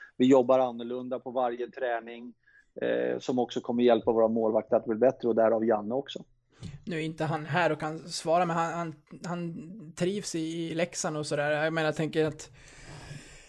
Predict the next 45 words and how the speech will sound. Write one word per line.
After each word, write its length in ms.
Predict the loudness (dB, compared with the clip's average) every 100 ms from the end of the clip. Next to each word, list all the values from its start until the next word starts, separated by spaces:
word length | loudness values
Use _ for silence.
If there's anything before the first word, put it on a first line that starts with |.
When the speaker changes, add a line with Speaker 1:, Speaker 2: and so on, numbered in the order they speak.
| -20 -4
Speaker 2:
om 100 | 2
man, 160 | 2 0 -2 0
ja, 140 | 2 2
men 100 | 2
om 120 | 0
det, 140 | -4 -2 -2 -2 -4 -6 -6
ja, 180 | -2 -2 -2 -2 -4 -4 -6
att, 140 | -4 0
han, 340 | 2 2 2
det 160 | 2 2
känns 220 | 2 0
som 100 | 0
att 120 | 0
Janne 200 | 0 0
är 80 | 0
en 80 | 0
liten, 460 | 0 0 -2 -4 -6 -12 -14 _ _ _ -12 -12 -8
du 180 | -6 0
får 100 | 4
rätta 180 | 4 2
mig 80 | -4
om 80 |
jag 80 | -4
har 40 | 0
fel, 240 | 0 2
för 100 | 2
jag 140 | 0
känner 240 | 0 -4 -2
honom 200 | -2 -4
inte, 180 | -4 -2
men 140 | -2
att 80 | 0
han 120 | -2
är 60 | 0
lite 220 | -2 -4
tystlåten 800 | -6 -8 -6 -4 -4 -4 -4 -2
och 120 | -2
lite 260 | -4 -4 -2 -2 -4 -8 -10 -10 -10
ensam 520 | -8 -6 -6 -6 -2
varg, 400 | 2 2 0 -6 -8
så, 240 | -8 -8
som 160 | -12 -12
man 100 | -10
kan 140 | -6
vara. 280 | -4 -2 -4